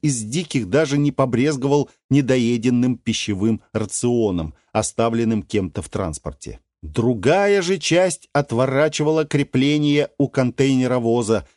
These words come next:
чтобы лебедкой стащить необходимую поклажу. Удивительно, как дикие ловко действовали в буре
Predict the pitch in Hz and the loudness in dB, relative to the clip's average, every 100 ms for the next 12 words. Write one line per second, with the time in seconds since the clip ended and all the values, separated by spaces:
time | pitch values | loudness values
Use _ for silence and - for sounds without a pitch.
0 | _ - 143 131 127 117 131 180 - 165 | _ -2 0 2 2 2 0 0 0 -2
1 | - - 113 - 156 156 104 110 113 - | -2 -2 -2 -2 -4 -4 -2 0 0 -2
2 | 104 95 120 123 113 110 107 - 98 85 | -4 -2 0 0 -2 -2 -6 -4 -6 -4
3 | 73 67 69 _ _ _ 107 120 139 165 | -6 -8 -12 _ _ _ -6 -4 -4 -4
4 | 160 185 - 92 90 - 185 160 95 120 | -2 -4 -2 -4 -4 -6 -4 -4 -4 -4
5 | 214 - 117 98 107 180 - 104 87 180 | -4 -2 -2 -2 -2 -2 -4 -4 -2 -2
6 | 160 156 151 147 135 92 85 139 233 160 | -2 -2 0 0 -2 -4 -6 -4 0 -2